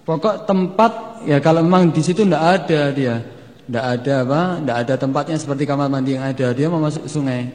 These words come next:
atau di lapangan seperti yang Anda katakan tadi. Kapanpun tempat yang dia ingin jadikan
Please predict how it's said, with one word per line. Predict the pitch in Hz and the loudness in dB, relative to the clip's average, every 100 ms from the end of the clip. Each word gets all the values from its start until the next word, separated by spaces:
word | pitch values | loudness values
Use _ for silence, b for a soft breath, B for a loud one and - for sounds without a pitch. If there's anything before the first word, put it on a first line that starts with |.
| - | -4
atau | 185 233 | -2 0
di | 196 | 0
lapangan | 190 190 202 208 185 | -2 -2 -2 -2 -6
seperti | 147 165 170 | -6 -6 -4
yang | 165 | -4
Anda | 160 | -6
katakan | 151 139 127 | -6 -8 -10
tadi. | 113 110 - b b b b _ | -12 -16 -20 b b b b _
Kapanpun | 202 202 208 208 240 | 2 4 2 4 4
tempat | 220 202 196 240 233 | 4 2 2 2 4
yang | 208 165 | 2 6
dia | 185 | 4
ingin | 190 196 185 | 6 4 6
jadikan | 160 156 156 | 4 4 2